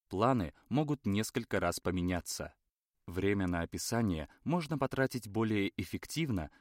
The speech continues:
сделав что-то для более быстрой разработки. Иными словами, зачем вам эксплуатационное руководство на автомобиль, разработка которого ещё в процессе?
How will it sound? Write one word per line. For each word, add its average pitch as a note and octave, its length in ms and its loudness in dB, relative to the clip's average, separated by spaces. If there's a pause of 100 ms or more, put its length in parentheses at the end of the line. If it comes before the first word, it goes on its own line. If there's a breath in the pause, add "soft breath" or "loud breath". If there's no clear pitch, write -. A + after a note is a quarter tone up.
сделав D3 420 0
что-то C3 320 0
для F2+ 180 0
более E2+ 320 2
быстрой G#2 540 -2
разработки. F#2 840 -2 (520)
Иными F#2+ 340 2
словами, A#2 580 2 (200 soft breath)
зачем A2+ 580 0
вам F2 220 0
эксплуатационное F#2+ 1120 0
руководство F2+ 580 -2
на E2 140 0
автомобиль, E2+ 560 -4 (220 soft breath)
разработка F#2 640 0
которого F#2 520 0 (140 soft breath)
ещё D#3 340 -2
в - 80 -8
процессе? - 760 -2